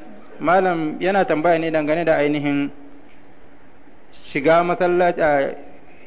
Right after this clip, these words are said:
me hukuncin shiga makabarta da takalma, domin yadda kan ga wasu in sun zo shiga makabarta sai su cire takalman su daga waje.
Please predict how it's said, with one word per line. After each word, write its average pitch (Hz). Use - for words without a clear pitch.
me 196
hukuncin 190
shiga 170
makabarta 170
da 143
takalma, 156
domin 151
yadda 185
kan 170
ga 147
wasu 151
in 170
sun 170
zo 175
shiga 147
makabarta 160
sai 165
su 143
cire 160
takalman 139
su 135
daga 113
waje. 110